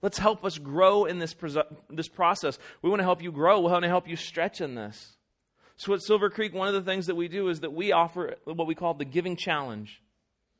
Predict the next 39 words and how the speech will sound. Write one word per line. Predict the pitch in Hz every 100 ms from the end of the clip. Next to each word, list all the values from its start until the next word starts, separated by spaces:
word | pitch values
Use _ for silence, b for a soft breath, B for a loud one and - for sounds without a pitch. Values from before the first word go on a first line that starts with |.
| _ _ b 165
Essentially, | 233 233 240
the | 220
Giving | 208 220
Challenge | 214 214 202 208 185
is | 175
this. | 185 156 - B
The | -
Giving | 214 214
Challenge | 220 202 196 180
lasts | 190 185 -
from | 170 165
now | 170 185
for | 180 180
the | 160
next | 170 -
three | - 165 165
months. | 156 113 120 - - _ _ _ _ _ _ _ b b
And | -
the | 196
challenge | 220 214 226 185
is | 180
that | 185 180
wherever | 185 185 196
you're | 208 202
at | 202 190
in | 170
your | 170
process | - 170 175 180 170
of | 151
giving, | 165 175 190
that | 156
you'll | 165
begin | 165 165
to | 156
recognize | 151 170 170 160 156
that | 151 123
Jesus | 156 151 147
is | 147 131
great, | 160 190